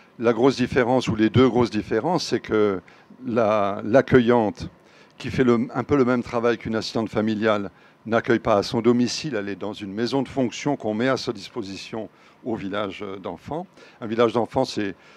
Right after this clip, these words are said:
un regroupement d'une dizaine de maisons. On accueille une cinquantaine d'enfants, quatre à six enfants par maison.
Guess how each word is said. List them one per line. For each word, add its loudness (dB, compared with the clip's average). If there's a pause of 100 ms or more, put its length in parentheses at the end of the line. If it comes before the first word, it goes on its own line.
(140)
un -2
regroupement 2
d'une -2
dizaine 0
de -2
maisons. -4 (560)
On -6
accueille 0
une -2
cinquantaine -4
d'enfants, -2 (380)
quatre 0
à -2
six -4
enfants -2
par 0
maison. -4